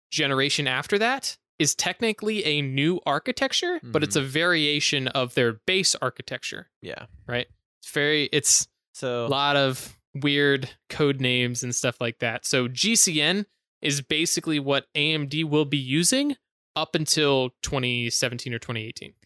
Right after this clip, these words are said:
Speaker 2: So basically think of it like Source Engine and then everybody making their modded version of the Source Engine.
Speaker 1: Yeah, sort of.
Speaker 2: Yeah.
Speaker 1: Sort of.
Speaker 2: Yeah, so it's like, hey, this is the base framework, and we're just improving on that and making it better.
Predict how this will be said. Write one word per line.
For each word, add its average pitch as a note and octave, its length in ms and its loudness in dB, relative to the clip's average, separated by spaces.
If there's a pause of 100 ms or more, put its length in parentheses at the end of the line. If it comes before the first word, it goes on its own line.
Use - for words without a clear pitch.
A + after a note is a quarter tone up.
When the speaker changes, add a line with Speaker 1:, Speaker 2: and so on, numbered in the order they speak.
(140)
Speaker 2:
So A2 180 -6
basically G#2+ 500 -8
think G#2 220 -10
of G#2 120 -8
it D#2+ 140 -8
like G2+ 380 -10 (240)
Source - 500 -6
Engine G2+ 440 -8
and G2+ 160 -12
then G2+ 80 -4
everybody G2+ 320 -4
making G2 340 -8
their F#2+ 160 -10
modded F#2+ 480 -8
version F#2+ 320 -14
of - 60 -20
the - 60 -20
Source - 300 -14
Engine. C2+ 360 -18 (480)
Speaker 1:
Yeah, E3 300 -2
sort C#3 300 2
of. - 260 -10 (160)
Speaker 2:
Yeah. - 280 -14
Speaker 1:
Sort B2 280 0
of. - 260 -14 (420)
Speaker 2:
Yeah, A2+ 140 0
so B2 160 -2
it's A#2 120 -4
like, B2 160 2
hey, D#3 220 4
this C#3+ 260 0
is E3+ 200 -2
the B2+ 240 -4
base G#2+ 580 -6
framework, G#2+ 640 -6
and A2 100 -10
we're A2+ 140 -4
just A2+ 220 -10
improving G#2+ 560 -8
on G2+ 120 -8
that G2 160 -8
and G2+ 80 -12
making G2+ 280 -12
it - 120 -16
better. - 320 -16